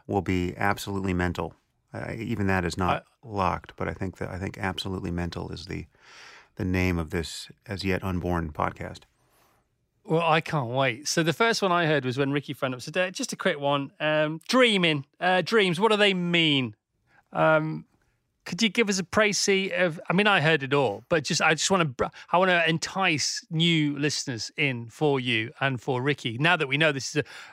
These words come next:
Speaker 2: a, a, a nailed on new project, um, dreams, what did you have to say to him to do with dreams?
Speaker 1: Well, uh, you know, on that topic and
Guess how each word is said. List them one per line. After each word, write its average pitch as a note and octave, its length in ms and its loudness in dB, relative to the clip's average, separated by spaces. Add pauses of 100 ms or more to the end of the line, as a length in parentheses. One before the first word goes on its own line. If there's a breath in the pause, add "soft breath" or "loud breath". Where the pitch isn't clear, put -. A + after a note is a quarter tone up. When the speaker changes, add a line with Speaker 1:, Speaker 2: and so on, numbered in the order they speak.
Speaker 2:
a, D3+ 60 -2
a, D#3 280 0
a C#3+ 40 0
nailed D3 320 2
on C3 140 -2
new C#3 140 -4
project, - 580 -6 (340 loud breath)
um, C#3+ 320 0
dreams, B2+ 760 -2 (120)
what D3+ 100 -2
did C#3 100 -4
you C3+ 80 -2
have C#3 120 -2
to - 100 -10
say C3+ 160 0
to C3 160 -4
him B2 140 -4
to - 140 -14
do C3 140 -6
with A#2 180 -10
dreams? A2+ 840 -8
Speaker 1:
Well, G#2+ 340 4 (140)
uh, B2+ 60 -2 (420)
you B2 160 -4
know, G#2+ 140 -6 (100)
on B2 240 0
that G#2+ 160 4
topic G2+ 400 0
and F#2 240 -2